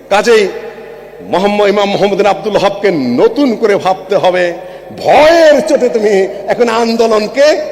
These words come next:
দাওয়া বানিয়ে দিতেছ, মুভমেন্টকে তুমি এখন প্রিচিং বানিয়ে দিচ্ছ আমেরিকার ভয়ে। কয়দিনের ঠেলাই গোটা ইউনিভার্সিটির শেপ চেঞ্জ। এই জন্য আল্লামা আব্দুল হাই কাফি সাহেব ওদিকে যাই নাই।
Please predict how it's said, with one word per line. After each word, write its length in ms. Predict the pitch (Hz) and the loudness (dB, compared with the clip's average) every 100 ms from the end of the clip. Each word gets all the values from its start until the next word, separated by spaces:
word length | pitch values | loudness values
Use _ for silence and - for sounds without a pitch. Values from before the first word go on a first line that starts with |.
| - | -8
দাওয়া 320 | 202 214 262 269 | -2 2 4 4
বানিয়ে 320 | 262 262 254 | 2 2 2
দিতেছ, 360 | 262 247 - 330 339 - - | 0 -4 0 0 0 -4 -8
মুভমেন্টকে 720 | 147 254 226 214 277 247 262 | 0 2 2 0 0 2 0
তুমি 420 | 254 240 247 320 285 - - | 0 0 0 0 -2 -8 -4
এখন 280 | 220 269 254 | -2 0 -2
প্রিচিং 500 | 254 285 294 302 285 | -2 -2 0 0 2
বানিয়ে 300 | 302 302 302 | 2 2 2
দিচ্ছ 300 | 392 - 320 427 - - | 0 0 0 0 -4 -6
আমেরিকার 600 | 285 320 320 330 330 330 | 0 2 2 2 4 4
ভয়ে। 360 | 269 349 339 247 - - - - - - - - - - | 4 6 6 2 -2 -8 -12 -12 -14 -16 -18 -18 -8 2
কয়দিনের 520 | 302 320 330 359 349 - | 4 4 4 2 2 -2
ঠেলাই 460 | - 381 392 381 285 - - - - - - - | 0 4 4 4 2 -2 -8 -10 -12 -14 -16 -4
গোটা 280 | - 392 208 | -2 0 2
ইউনিভার্সিটির 680 | 208 202 381 339 - 320 302 262 - - - - | 2 4 4 4 4 2 2 0 -8 -10 -12 -4
শেপ 320 | - 403 349 - | 0 2 0 0
চেঞ্জ। 280 | 349 311 175 - - - - - - - 247 | 2 2 0 -8 -12 -14 -14 -18 -18 -6 0
এই 80 | 302 | 2
জন্য 200 | 262 269 | 2 2
আল্লামা 300 | 262 254 247 | 2 2 2
আব্দুল 220 | 240 254 | 0 2
হাই 140 | 226 233 | 2 2
কাফি 200 | 240 214 | 0 -4
সাহেব 180 | 202 214 | -2 -2
ওদিকে 260 | 190 185 175 | -2 -4 -8
যাই 360 | 156 143 156 | -6 -4 -4
নাই। 320 | 156 139 113 | -4 -6 -10